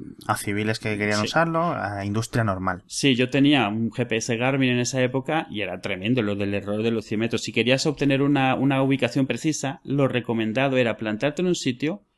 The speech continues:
Speaker 2: encender el G P S y dejarlo corriendo dos horas.
Speaker 1: Ah, te iba, te iba a decir que lo, lo recomendado quizás hubiera sido moverse muy rápido.
Speaker 2: No, no, al revés.
Speaker 1: Ah.
Speaker 2: Ese, o, o sea, esa es una forma, pero si lo que quieres saber es una precisión exacta,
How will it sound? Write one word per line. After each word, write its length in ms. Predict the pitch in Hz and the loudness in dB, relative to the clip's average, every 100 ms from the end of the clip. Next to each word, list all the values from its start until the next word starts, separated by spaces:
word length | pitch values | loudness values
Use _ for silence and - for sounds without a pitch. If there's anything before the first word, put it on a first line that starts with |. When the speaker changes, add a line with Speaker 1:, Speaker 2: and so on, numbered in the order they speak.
| _ | _
Speaker 2:
encender 400 | - 117 120 117 | -6 0 2 2
el 80 | 143 | 2
G 140 | 156 143 | 0 0
P 120 | 120 | 0
S 140 | 123 | 0
y 40 | 147 | 0
dejarlo 340 | 113 127 135 | 0 -2 -2
corriendo 420 | 135 127 123 135 | -2 0 0 0
dos 300 | 135 113 127 | -2 -4 -4
horas. 320 | 107 92 - - | -6 -8 -10 -2
Speaker 1:
Ah, 120 | 127 | 2
te 80 | 123 | 4
iba, 200 | 127 131 - | 2 0 -4
te 120 | 120 | -2
iba 80 | 131 | -2
a 40 | |
decir 240 | 127 143 | 0 -2
que 80 | 139 | -2
lo, 120 | 110 - | -2 -2
lo 160 | 107 | -2
recomendado 420 | 107 104 104 107 | -2 -4 -2 -2
quizás 280 | 123 123 120 | -2 -2 -2
hubiera 240 | - 113 113 | 0 -2 -2
sido 260 | 120 123 110 | -2 -2 -2
moverse 420 | 101 104 107 - | -2 -2 -4 -4
muy 180 | 107 107 | -6 -6
rápido. 420 | 107 107 104 117 | -8 -8 -12 -8
Speaker 2:
No, 180 | - 135 | 0 2
no, 120 | 131 | 2
al 180 | 123 107 | 2 0
revés. 320 | 107 107 104 - | -2 -4 -6 -8
Speaker 1:
Ah. 140 | 123 | -6
Speaker 2:
Ese, 420 | 117 117 - 123 - | -4 -4 -2 -2 2
o, 160 | 131 - | 2 2
o 80 | |
sea, 120 | 131 120 | 2 2
esa 100 | 147 | 2
es 80 | 139 | 2
una 160 | 139 | 2
forma, 360 | - 147 127 101 | 2 2 2 2
pero 160 | 113 | 0
si 100 | 107 | 0
lo 80 | 110 | -2
que 100 | 101 | 0
quieres 160 | 98 131 | 0 2
saber 160 | 135 | 2
es 80 | 131 | 4
una 140 | 139 135 | 2 0
precisión 300 | 117 113 120 | -2 -2 -2
exacta, 500 | 117 135 - 120 | 0 -2 -4 -6